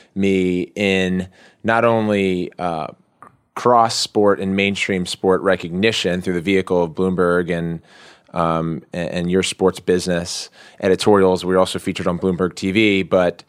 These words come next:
continued to, uh, spark my interest in, in greater sports business. But we sat down that day and, uh, both had notepads, and it was less of an interview.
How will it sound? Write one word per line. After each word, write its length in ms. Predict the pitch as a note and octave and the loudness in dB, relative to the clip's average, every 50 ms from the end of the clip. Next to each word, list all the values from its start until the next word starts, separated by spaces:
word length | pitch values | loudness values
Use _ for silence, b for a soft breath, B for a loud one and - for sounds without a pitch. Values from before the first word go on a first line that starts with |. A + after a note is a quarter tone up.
| b b b b b - | b b b b b -4
continued 560 | - A2+ G2+ - B2 A#2+ A#2 A2+ A2 G2 F2 | -2 -2 -2 0 0 0 2 2 0 0 -2
to, 580 | - - G2+ G2 F#2+ F#2+ F#2 F2+ F2 F2 - - - - | -2 0 2 2 4 2 2 0 -2 -4 -6 -8 -8 -8
uh, 240 | D2 B1+ - - - _ _ _ | -6 -6 -6 -8 -14 _ _ _
spark 460 | - - - - A#2+ G#2+ G2+ - - | -8 -8 -4 0 2 2 2 0 -2
my 160 | G#2 F2+ F2 | -4 -4 -4
interest 640 | - - G2 G2+ - - G2 F2 E2+ - - - - - - | -4 -4 -6 -4 -2 0 0 0 0 -2 -6 -8 -8 -8 -6
in, 340 | G2 F#2 F2+ F2 E2+ F2 - | -4 -2 -2 -2 -4 -4 -6
in 180 | - F2+ F2+ | -6 -6 -6
greater 280 | F2 - F2+ F2 F2 E2+ | -2 0 2 2 2 0
sports 320 | - - - F#2 E2 - | -2 -2 -2 -2 -2 -2
business. 640 | - - F2+ F#2 - F2+ E2 D#2+ D#2 - - - - _ _ - | -2 -2 0 0 0 -2 -4 -4 -6 -8 -14 -16 -18 _ _ -2
But 100 | G#2 G2+ | -2 0
we 80 | G#2+ A2+ | 0 0
sat 240 | - - A#2 G2+ - | 2 0 0 0 2
down 160 | G#2 G2+ G2+ | 0 0 0
that 160 | F#2+ F#2+ - | 0 -2 2
day 240 | G2+ G2 F#2 F2+ F2+ | 2 2 2 2 0
and, 220 | E2+ E2+ E2 E2+ _ b b b b b b b b b b b b b b b _ | -2 -4 -6 -10 _ b b b b b b b b b b b b b b b _
uh, 200 | - F2 F2 E2 | -8 -6 -6 -2
both 200 | - G2+ F#2+ - | 2 2 2 4
had 160 | G2 F2+ E2+ | 2 0 2
notepads, 440 | F2+ F#2 G2 - - F#2+ F#2+ F#2+ - | 2 0 0 0 0 0 0 0 0
and 80 | G2+ G#2 | -2 0
it 60 | G#2 | 0
was 140 | A2+ F#2+ G#2 | 0 0 2
less 280 | A2 B2+ E3 F3 - | 2 0 2 2 2
of 80 | A3 E3 | 2 2
an 100 | C3+ A2 - | 2 -2 -2
interview. 680 | - B2 C3+ - B2+ F#2+ D#2+ E2 D#2+ D2 D2+ E2+ G#2 | -4 -4 2 2 2 2 2 -4 -6 -4 -4 -6 -6